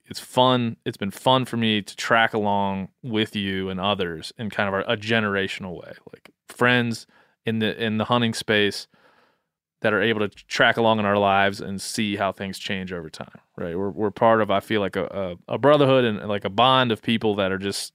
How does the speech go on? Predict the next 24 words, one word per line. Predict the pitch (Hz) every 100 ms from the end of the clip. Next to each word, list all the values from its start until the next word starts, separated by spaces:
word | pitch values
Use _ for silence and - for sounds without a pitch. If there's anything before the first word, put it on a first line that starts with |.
| _ _
you | 117
know, | 90 78 _ -
we're | 104
seeing | - 147 143
it | 127 107
in | 98
real | 104 98
time. | - 82 - _ _ _ _ _ _ _ _ _
But | 107
one | 113 175
of |
the | 147
things | 151 135
I | 117
think | 120
is | 110
important | 101 - 104 117
for | 113
that | 101 98 - _ _ _ _ _ _ _ _ _ -
is | 120
people | 143 139
are | 117
being | 120 113
innovative | 101 135 117 107 101 98 -